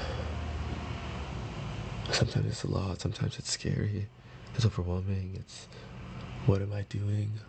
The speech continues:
Like, do I really know this? Is it really working? What does working mean? What do I even think is successful? What am I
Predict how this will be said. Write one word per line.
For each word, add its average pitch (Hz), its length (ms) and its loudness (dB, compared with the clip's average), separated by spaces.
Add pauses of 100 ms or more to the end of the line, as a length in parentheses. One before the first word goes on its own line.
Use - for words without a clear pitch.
Like, 98 340 0 (540)
do - 100 -2
I 92 80 8
really 101 200 2
know 98 200 0
this? 98 480 -4 (320)
Is - 80 0
it - 180 2
really 104 220 4
working? 110 480 -4 (680)
What - 200 8
does - 380 -6
working 101 440 0
mean? 101 400 0 (720)
What 113 100 8
do 117 80 4
I 117 40 4
even - 160 -4 (100)
think 101 260 -2
is 120 60 -4
successful? - 760 -2 (280)
What 113 120 6
am 110 160 -6
I 107 60 -6